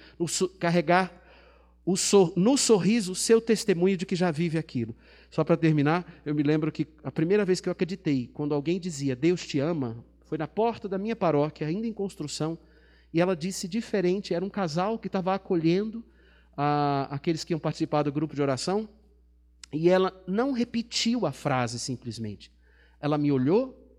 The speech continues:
sorriu, segurou a mão e olhou no meu olho e disse,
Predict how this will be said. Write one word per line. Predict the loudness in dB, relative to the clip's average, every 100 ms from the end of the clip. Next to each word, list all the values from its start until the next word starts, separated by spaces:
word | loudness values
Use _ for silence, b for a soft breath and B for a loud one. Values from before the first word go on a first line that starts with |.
| -14
sorriu, | -8 -4 -4 -2 -4 -4 -12
segurou | -12 -10 -4 -2 0
a | -2
mão | 0 -2 -4 -8
e | 0
olhou | 0 4 2
no | 2
meu | 0
olho | 2 0
e | -2
disse, | -8 -8 -10 -12